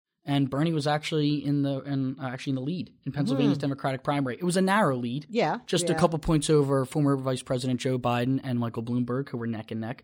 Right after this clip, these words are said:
Speaker 1: There was a
Speaker 2: Mm-hmm.
Speaker 1: pretty significant drop off after that. I think a lot of pundits and most people would agree, polling would say that former Vice President Joe Biden entered Pennsylvania definitely as the front runner. The Scranton roots,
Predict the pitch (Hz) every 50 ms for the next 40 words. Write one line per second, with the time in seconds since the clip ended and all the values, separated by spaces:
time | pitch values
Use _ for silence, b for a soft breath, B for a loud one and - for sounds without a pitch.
0 | - - 165 180 175 180 165 139 147 113 - 156 147 139 151 143 135 131 123 120
1 | 120 110 104 - 120 117 120 117 117 - 110 82 - - - _ _ _ _ _
2 | _ _ - 151 147 139 139 - 139 131 127 123 120 117 120 - _ _ _ _
3 | _ _ 151 151 151 - 226 220 - 170 165 160 165 156 147 143 - - - 156
4 | 151 143 147 143 - 147 143 147 147 147 143 - - - 147 139 135 135 127 127
5 | 143 135 131 - 151 147 147 139 131 131 127 - 151 147 143 131 127 123 - _
6 | _ - - 165 151 143 139 131 131 127 127 - - 139 131 135 127 127 - -
7 | 135 127 127 127 123 127 127 120 - 151 165 165 - - 147 127 - 139 131 -
8 | 135 123 127 127 123 123 123 120 127 151 - 147 131 127 127 123 - - _ _
9 | _ _ - - 208 127 143 131 123 120 113 107 - _ _ _ _ _ _ 143
10 | - - - 139 139 139 139 139 - 151 139 123 127 127 127 135 - - - -